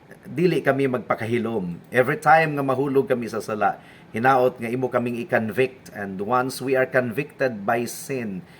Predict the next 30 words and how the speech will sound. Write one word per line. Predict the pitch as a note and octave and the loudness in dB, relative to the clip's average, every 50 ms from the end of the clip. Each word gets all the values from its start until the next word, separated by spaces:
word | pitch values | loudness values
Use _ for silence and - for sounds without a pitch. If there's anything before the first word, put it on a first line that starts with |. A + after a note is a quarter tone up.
| - - - | -20 -20 -6
we | - A2+ C3 | 0 2 2
will | C3+ B2 C3 B2 A#2 | 4 4 4 2 2
really | A2 C3 C3+ B2+ A#2 A#2+ A2+ G#2 - - - | 2 0 0 2 0 -2 -2 -4 -8 -10 -2
confess | - A#2+ A#2 A2+ G#2 - - - - A#2+ A#2 A#2 A#2 - - | 0 0 0 0 -4 -8 -8 -6 -2 0 0 0 -2 -4 -4
our | - A2+ A2 A2 | -4 -2 -2 -2
sins | G#2+ - - A#2 A2 G2 G#2+ | -4 -4 -6 -8 -6 -6 -6
immediately | G#2+ G#2+ A2 C3+ D3 B2+ C3 C#3 C#3 C3+ C#3 D3 D3 C#3+ - - - - - - - | -6 -4 -4 -4 -2 0 0 -2 0 0 -2 -4 -4 -6 -10 -16 -20 -20 -20 -12 -6
and | A2 A#2 A#2+ G#2+ | -4 -2 -2 -2
entrust | A#2 A2+ G#2+ G2 - A#2 A#2+ A#2+ B2 - - - | -4 -6 -6 -6 -2 2 4 4 4 2 -2 -4
ourselves | A#2 A2 A2 A2 G#2+ - - A2+ A2+ A2 G#2 F#2+ F2 F2 - - - - - | -2 -2 0 0 -2 -2 -2 -2 0 0 0 -2 -4 -8 -10 -12 -12 -12 -10
in | G#2+ G#2 G#2 | -8 -6 -4
the | G#2 F#2 | -4 -4
blood | F#2+ A2+ A#2 A#2 A2+ G#2+ | 2 4 6 6 6 6
of | G#2 G#2 F#2+ | 2 -2 -4
Jesus | E2+ G#2 G#2 G2+ F#2 G2+ G2 - | -6 -8 -10 -8 -8 -10 -10 -12
Christ. | - - - F#2 F2 E2+ F2 - - - - - - - - - | -12 -10 -8 -6 -6 -6 -8 -12 -16 -20 -20 -20 -20 -20 -20 -20
Salamat, | - - B2+ B2+ C3 B2+ B2 A#2+ A#2+ - - | -2 0 4 6 6 6 6 4 0 0 -2
Ginoo. | F2+ G#2+ G2+ G#2+ G2+ F#2 F#2 F2+ F2 - - - - - - G2+ | -4 -6 -4 -4 -6 -6 -8 -10 -10 -12 -16 -20 -20 -18 -12 -10
Mao | G#2+ | -6
kini | G2+ - G#2+ A2+ A2+ | -6 -4 -4 -2 -2
among | A2 A2+ A2 G2+ F2+ | -2 -4 -4 -4 -4
giampo | G#2+ G#2 B2 C#3+ C#3+ C3+ - C#3+ C#3+ C#3 C3 - - | -2 0 0 0 -2 -4 -2 0 2 2 2 0 -2
ug | G#2 | -8
ipasalamat | F#2+ G2+ - G#2+ - A2+ G#2+ A2 G#2+ G#2+ G#2+ G#2+ - | -10 -10 -8 -8 -6 -4 -2 -2 0 0 -2 -2 -2
ang | G2+ G2+ F#2+ | -6 -6 0
daan | F2+ A2 A2+ A2 A2 A2 G#2+ G#2+ G2+ - - - - - - | 2 4 4 4 2 -2 -4 -6 -10 -14 -20 -20 -20 -20 -14
sa | - G2+ G2+ | -10 -6 -4
ngalan | G#2 G2+ G2 G2 F#2+ | -2 -2 -2 -2 -2
ni | F#2+ F#2 F#2+ | -4 -6 -8
Jesus. | F#2+ F2 - E2 D#2+ D#2 - - - - | -8 -8 -10 -12 -12 -12 -14 -16 -18 -18